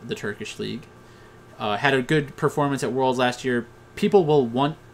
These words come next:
Armut to play well at Worlds. I want Armut to play well at Worlds. I don't have any issues with Mad Lions as an organization. I have a problem with people's perception of Mad Lions.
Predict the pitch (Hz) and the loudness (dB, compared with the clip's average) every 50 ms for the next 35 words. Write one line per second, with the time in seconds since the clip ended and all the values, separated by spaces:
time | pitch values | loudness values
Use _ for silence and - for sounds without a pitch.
0 | - - 139 139 139 143 139 - - 127 - - 143 143 135 139 135 123 107 139 | -2 0 0 0 0 -2 -6 -6 -8 -6 -2 2 2 4 4 2 0 0 0 0
1 | 139 139 139 139 - 226 277 302 277 233 - - - 135 123 120 113 - - - | 0 0 0 2 2 2 2 2 0 -2 -4 -2 -2 -2 0 0 -4 -6 -6 -4
2 | 120 110 107 113 104 95 85 156 104 95 90 - - 139 165 196 190 139 139 170 | -4 -2 -2 -2 -4 -4 -6 -6 -8 -8 -8 -6 -2 -2 0 0 -2 -2 -2 -2
3 | 170 165 147 135 131 127 - 143 139 - 139 123 117 123 113 123 127 131 127 120 | 0 0 0 -2 -2 -2 -2 -2 -2 -2 -4 -4 -4 -6 -4 -2 0 0 0 0
4 | 120 120 117 113 113 107 - 131 127 120 120 127 127 127 123 120 113 113 120 131 | -2 -2 -2 -4 -6 -6 -4 -2 -2 -2 -2 -2 -4 -2 -2 -4 -2 -2 -2 -4
5 | - - 180 175 - - 139 143 151 143 127 113 - - 127 127 127 131 123 127 | -4 -6 -8 -8 -4 -2 0 0 0 0 -2 -4 -2 0 0 0 2 0 -4 -8
6 | - - - - - 143 143 139 - - - 185 175 170 143 - - 151 139 - | -10 -14 -20 -20 -4 -2 -2 -2 0 0 0 0 0 0 -2 -2 -2 -2 -2 0
7 | - - - - 131 117 104 117 107 101 101 107 101 98 87 78 - - | -2 -4 -4 -4 -6 -6 -4 -4 -4 -4 -4 -6 -6 -6 -6 -8 -10 -14